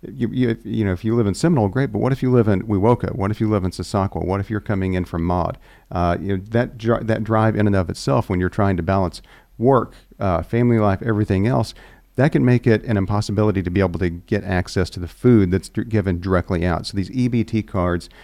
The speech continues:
become a real lifeline for these families. Um, the chair, the chief of the Cherokee Nation, Chuck Hoskin, said that he was bewildered, uh, by the governor's decision. And, uh,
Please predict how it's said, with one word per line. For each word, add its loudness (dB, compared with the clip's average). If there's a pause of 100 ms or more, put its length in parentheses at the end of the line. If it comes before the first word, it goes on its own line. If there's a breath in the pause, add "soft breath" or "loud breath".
(140)
become 0
a 2
real 4
lifeline 2
for -6
these -4
families. -2 (320 soft breath)
Um, 0 (180)
the 0
chair, 0
the 0
chief -2
of -4
the -8
Cherokee 2
Nation, -2
Chuck -4
Hoskin, 0 (260 loud breath)
said -2
that 0
he -2
was 0
bewildered, 2 (220)
uh, 0
by 0
the -2
governor's 0
decision. -2 (320 soft breath)
And, 0 (140)
uh, 0